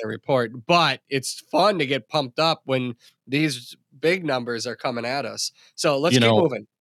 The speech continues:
Speaker 2: so this is the thing that, this is the number one factor in my mind in the last, what have I been doing it? One, two, three, four, five years. The number one factor that I've seen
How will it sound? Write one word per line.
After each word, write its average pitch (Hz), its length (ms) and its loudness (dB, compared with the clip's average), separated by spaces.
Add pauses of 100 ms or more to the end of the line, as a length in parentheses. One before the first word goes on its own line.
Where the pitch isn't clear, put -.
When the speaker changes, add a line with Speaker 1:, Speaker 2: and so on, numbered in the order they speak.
(420)
Speaker 2:
so 120 480 6
this 143 240 4
is 113 120 0
the 104 100 2
thing 104 320 2
that, 90 220 0
this 139 180 2
is 151 120 -2
the 131 120 2
number 120 320 2
one 104 220 2
factor 92 500 0
in 92 240 -2
my 95 180 2
mind 95 380 0
in 90 80 0
the 87 100 0
last, 92 420 0
what 98 140 0
have 87 160 -2
I 90 100 2
been 85 200 -4
doing 80 180 -2
it? 73 100 -6
One, 90 240 -4
two, 87 320 -4
three, 87 280 -4
four, 82 260 -6
five 104 380 2
years. 76 420 -2
The - 180 -10
number 110 300 2
one 113 200 0
factor 101 440 0
that 87 140 2
I've 90 200 0
seen 95 540 -4